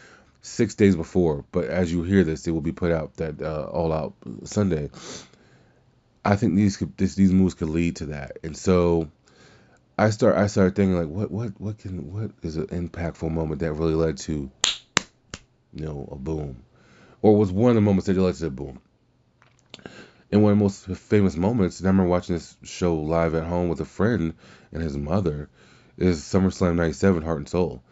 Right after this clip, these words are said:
When Steve Austin, the, that, for as great as the main event was, probably went a little too long, but for as, as great of a moment as the main event was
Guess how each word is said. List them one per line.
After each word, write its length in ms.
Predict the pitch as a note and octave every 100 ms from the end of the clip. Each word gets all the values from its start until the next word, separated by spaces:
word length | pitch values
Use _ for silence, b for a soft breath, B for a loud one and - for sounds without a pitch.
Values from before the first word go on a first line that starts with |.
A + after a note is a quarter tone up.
| b b b
When 200 | D2 E2+
Steve 320 | D#2 - G2 F2+
Austin, 560 | F2 - E2+ E2+ - _
the, 200 | D2 E2 - A#1
that, 360 | A1+ - F2+ - B B -
for 160 | F#2+ G#2
as 100 | E2+
great 240 | C#2 F#2
as 120 | G2 F#2
the 60 |
main 240 | E2+ F2 F2
event 300 | D2 E2+ C2
was, 600 | D2+ D#2 F2 G2 G2+ - -
probably 220 | A2+ D#2+
went 100 | D#2
a 40 |
little 200 | D2+ -
too 60 | D2+
long, 300 | E2 D2 C#2 b b b b b b b
but 140 | F#2 F#2+
for 180 | F#2 F2+
as, 160 | D#2
as 240 | C2 F#2+ D#2+
great 180 | G2
of 80 | F#2+
a 60 | F2
moment 280 | F2+ F#2 D2+
as 40 |
the 60 | E2
main 180 | F2
event 220 | D#2+ E2 D#2+
was 580 | F#2 E2+ D#2 D2 -